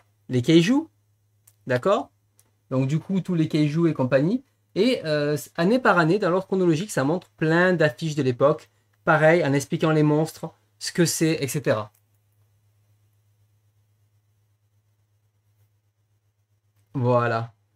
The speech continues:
Et celui-là, il est trop cool, quoi. Et c'est, et c'est des, euh, affiches de, de tous les pays, hein. C'est pas juste le Japon. Ouais, j'ai, ça, je vais me régaler à le lire, euh.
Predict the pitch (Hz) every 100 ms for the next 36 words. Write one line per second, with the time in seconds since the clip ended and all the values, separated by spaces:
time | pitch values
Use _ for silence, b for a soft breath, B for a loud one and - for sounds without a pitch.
0 | _ _ - 131 - 185 175 180 196 147
1 | 139 - 190 190 165 120 104 _ _ _
2 | _ _ _ _ _ _ _ 143 151 151
3 | - 175 - 147 - 160 156 151 139 127
4 | 131 120 - 214 196 170 147 143 139 131
5 | 123 226 214 208 202 151 180 _ _ _
6 | - 131 190 185 208 208 190 190 170 -
7 | _ _ _ _ _ _ _ _ _ _
8 | _ _ _ _ _ _ _ _ _ _
9 | _ _ _ _ - 117 113 110 127 120
10 | - 120 - 170 151 139 131 127 151 156
11 | 156 151 135 135 156 139 117